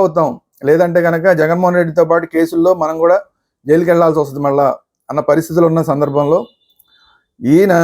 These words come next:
నమ్-, బీజేపీ నాయకులతోటి మాట్లాడుకుని అన్ని వ్యవహారాలు చక్కబెట్టుకుని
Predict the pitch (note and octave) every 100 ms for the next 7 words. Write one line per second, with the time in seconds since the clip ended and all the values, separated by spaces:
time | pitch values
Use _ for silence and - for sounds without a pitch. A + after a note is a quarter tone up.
0 | F3 E3 - _ _ _ _ C3 D3 D#3+
1 | D#3+ _ _ _ _ _ _ - A#2 B2+
2 | F3 G3+ F#3 F3+ F3 E3+ D#3+ D#3+ D#3+ D#3+
3 | C#3 C3+ C#3+ D#3+ D#3+ D3+ D3 C#3+ C#3 _
4 | _ _ _ _ _ _ _ _ _ _
5 | A#2 C#3 E3 F3+ E3+ E3 D3+ E3 E3 D#3
6 | - D#3+ D#3 - D3 C#3